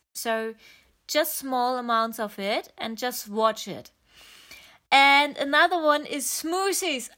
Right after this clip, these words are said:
I like smoothies. They're, oh, so yummy. Oh, by the way,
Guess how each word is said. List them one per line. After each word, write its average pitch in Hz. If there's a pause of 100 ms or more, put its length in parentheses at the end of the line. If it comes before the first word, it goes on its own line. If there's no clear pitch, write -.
I 302
like 339
smoothies. 302 (200)
They're, 277
oh, 269
so 294
yummy. 269 (640)
Oh, 302 (600)
by 294
the 370
way, 233